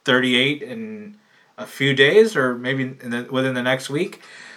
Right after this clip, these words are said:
I think he can't really play. I don't, I don't play him more than thirty minutes anymore, given his age and kind of his effectiveness. And then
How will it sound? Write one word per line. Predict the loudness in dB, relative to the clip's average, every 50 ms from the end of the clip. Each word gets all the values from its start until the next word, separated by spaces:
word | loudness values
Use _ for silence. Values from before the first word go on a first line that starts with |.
| -20 -20 _ _ _ _ _ -8
I | -4 -2
think | 0 0 0 -2 -6 -12 -14 -6
he | -4 -4 -4 -2
can't | 0 2 2 2 0
really | -2 -4 -4 -6 -6
play. | -6 -6 -4 -2 -2 -4 -6 -10 _ _ _ -20 -20 -20 _ _ _ _ _ _ _ _ _ _ _ -2
I | 2 2 2
don't, | 2 2 -2 -4 -8 -14 _ -6
I | -2 0 2
don't | 2 0 0
play | -2 -2 -2
him | -2 -2
more | -4 -2 -2 -2 -2
than | -4 -6 -4
thirty | -4 -2 -2 -4
minutes | -6 -8 -8 -8 -8 -10
anymore, | -10 -12 -12 -12 -12 -12 -12 -12 -12
given | -10 -8 -6 -6 -6 -6
his | -8 -6 -4
age | -4 -4 -2 -4 -6 -6
and | -8 -10 -10 -12 -10
kind | -8 -8 -6 -6
of | -6 -8
his | -8 -10 -10 -14 -20
effectiveness. | -20 -20 -12 -8 -6 -6 -6 -8 -10 -10 -10 -10 -10 -10 -12 -12
And | -12 -12
then | -10 -12 -12 -14 -18